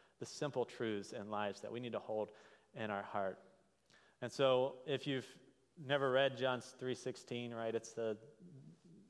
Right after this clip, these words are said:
the big verse that everybody's holding at, uh, the football game in the end zone. It's what Tim Tebow used to put over his, under his eyelids and all of those sorts of things. But here it is. It's John three sixteen. I just wanna look at this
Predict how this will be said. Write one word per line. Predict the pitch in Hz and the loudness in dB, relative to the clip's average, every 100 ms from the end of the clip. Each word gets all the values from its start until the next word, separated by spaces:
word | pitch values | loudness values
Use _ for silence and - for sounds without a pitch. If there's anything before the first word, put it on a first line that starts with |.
| - | -8
the | 123 | -4
big | 117 120 117 - - - _ 123 | 2 2 0 -10 -20 -20 _ 0
verse | 123 123 113 | 6 6 6
that | - 120 | 4 4
everybody's | 120 117 117 - | 4 4 2 2
holding | 127 120 120 117 117 - - - - | 4 4 4 0 -6 -12 -20 -14 0
at, | 113 113 110 - - - - 120 | 2 4 2 -2 -10 -20 -10 -2
uh, | 113 | -2
the | 113 | 0
football | 127 113 110 | 2 4 4
game | 113 113 | 2 0
in | 110 | -2
the | 110 | -4
end | 107 101 | -4 0
zone. | 110 107 107 | 0 2 -2
It's | 107 | -4
what | 117 - | -6 -4
Tim | 110 | -6
Tebow | 107 110 110 | -4 0 0
used | 104 - | 0 -4
to | |
put | - | -4
over | 107 113 110 104 - - - - | 0 0 0 -2 -4 -20 -10 0
his, | 110 104 - - - - | 2 0 -4 -16 -8 0
under | 113 107 | 2 4
his | 101 | 2
eyelids | 110 107 107 104 101 | 2 4 4 2 0
and | 123 | -2
all | 117 113 | 2 4
of | 104 | 2
those | 104 101 | -2 -4
sorts | 107 101 | -8 -8
of | 104 | -12
things. | - 104 104 - | -10 -10 -10 -6
But | 117 | -4
here | 147 185 | 2 6
it | 120 | 6
is. | 110 110 | 4 2
It's | 113 | -2
John | - 147 147 | 0 0 0
three | 135 | -4
sixteen. | - 117 - 113 | -6 -8 -8 -4
I | 131 | -2
just | 151 165 | -2 0
wanna | 139 | 2
look | 127 135 | 4 2
at | 117 | 0
this | 120 107 | 0 -2